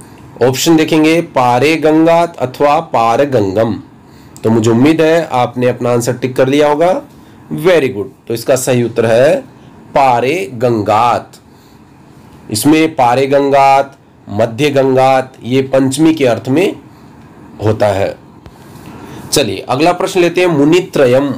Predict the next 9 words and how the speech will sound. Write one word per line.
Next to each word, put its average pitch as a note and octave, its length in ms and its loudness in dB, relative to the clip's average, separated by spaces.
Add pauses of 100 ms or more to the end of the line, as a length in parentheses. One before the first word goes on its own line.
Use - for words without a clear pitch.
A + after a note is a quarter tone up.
(140)
अत्र E3+ 340 -2
कस्य F3 440 -2
गणना C3+ 680 0
न C3+ 200 2
भवति? A#2 720 -4 (1400)
Option C3+ 320 0
है D3 140 4
पाणिनेः, D3 920 0 (260)
कात्यायनस्य, C3+ 1120 -2